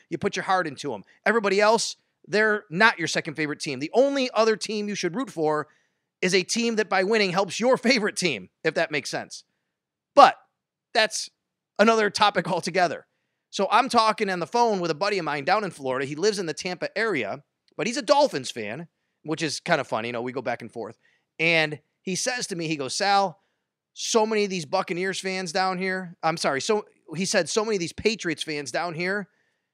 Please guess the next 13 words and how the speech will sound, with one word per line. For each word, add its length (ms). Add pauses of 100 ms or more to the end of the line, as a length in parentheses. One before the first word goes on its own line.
they're 180
acting 320
like 180
they 180
just 200
won 160
another 200
Super 220
Bowl. 300 (600)
Like, 260
they 240
won. 340 (320)
It's 180